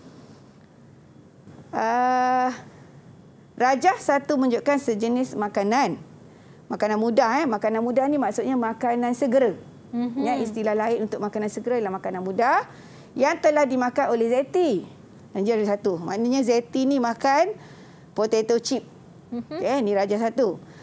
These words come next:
Speaker 1: Raja dua menunjukkan sebahagian daripada sistem pencernaan. Okey, ni
Speaker 2: Okey.
Speaker 1: sis-, bahagian sistem pencernaan kita dah tengok tadi kan.
Speaker 2: Betul.
Speaker 1: Di mana perut, duodenum, usus kecil, eh. Jadi, berdasarkan rajah satu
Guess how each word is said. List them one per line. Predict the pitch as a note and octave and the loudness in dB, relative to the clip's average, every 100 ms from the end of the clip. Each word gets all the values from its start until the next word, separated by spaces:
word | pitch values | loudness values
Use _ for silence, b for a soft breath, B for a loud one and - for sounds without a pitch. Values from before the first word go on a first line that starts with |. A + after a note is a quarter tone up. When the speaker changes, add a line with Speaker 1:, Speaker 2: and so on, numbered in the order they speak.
| B B | B B
Speaker 1:
Raja | G#3 B3 C#4 G4 | 2 2 4 4
dua | E4 E4 | 4 4
menunjukkan | D#4+ C#4+ - C#4+ | 4 2 2 0
sebahagian | C#4+ C#4+ B3+ C4+ C#4+ C4+ D#4+ | 4 4 4 2 2 2 2
daripada | C4+ C4 C4 B3+ | 2 2 0 0
sistem | B3+ C4+ - D4 | 0 -2 0 0
pencernaan. | C4 D#3 A3+ A#3+ A3+ A3 G3 D3+ - - - - - - - - - - - - - - - | 2 -2 0 0 0 0 -4 -6 -16 -20 -20 -20 -20 -20 -20 -20 -20 -20 -20 -20 -20 -20 -10
Okey, | G3 C4 | -4 -2
ni | A#3 | -2
Speaker 2:
Okey. | A3 | -2
Speaker 1:
sis-, | G#3+ | -4
bahagian | - G#3 G#3+ A#3 | -2 -2 -2 -4
sistem | G#3+ G#3 | -4 -6
pencernaan | G3 G3 G#3+ | -6 -4 -4
kita | A3+ - | -4 -2
dah | G#3 | -2
tengok | G3+ G3+ G3+ | -2 -2 -2
tadi | G3+ G3 | -2 -2
kan. | A3+ C4+ F#3+ | 0 0 -2
Speaker 2:
Betul. | - A#3 C#4+ G#3+ | -6 -8 -6 -4
Speaker 1:
Di | F#3+ | -2
mana | G3+ G3+ | 0 0
perut, | G3+ A#3 A3+ A3+ A3 | -2 -2 0 0 0
duodenum, | F#3+ F#3 A3+ A#3 G#3 | -2 -2 -2 -2 -2
usus | F#3+ F#3+ - | -4 -8 -4
kecil, | A#3 A#3+ A3 G#3+ | -4 0 0 2
eh. | C#4+ A4+ B B B B B - | 0 -4 B B B B B -4
Jadi, | G3 C4+ G4 C5 - - - - - - - B B B - | 0 4 4 2 -4 -20 -20 -20 -20 -20 -20 B B B -2
berdasarkan | A#3+ C4+ C#4+ E4 D#4+ F4 G4+ F#4 | 2 4 4 2 2 4 4 4
rajah | D#4 C#4+ D4 | 2 4 0
satu | - - B3+ A#3+ F#3 - G3+ G3+ G4 | -2 -4 0 0 -2 -4 0 2 2